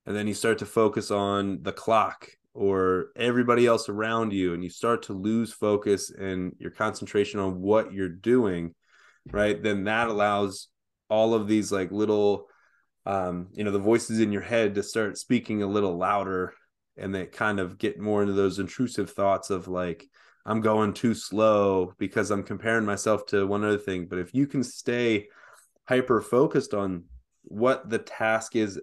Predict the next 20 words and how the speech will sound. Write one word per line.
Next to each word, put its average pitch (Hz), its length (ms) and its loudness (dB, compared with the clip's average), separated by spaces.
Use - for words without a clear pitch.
at 90 140 -6
hand, 104 600 -4
then 95 140 -8
that's 95 240 -6
the 85 80 -8
best. 98 440 -2
Like, - 280 -14
again, 101 280 0
you've 117 220 0
played 120 180 4
a 110 40 0
sport, 107 400 0
like, 90 100 -8
I've 101 160 -4
played 104 140 2
a 98 40 -2
sport, 98 360 0
like, 90 280 -8
if, 101 320 -6
uh, 92 280 -2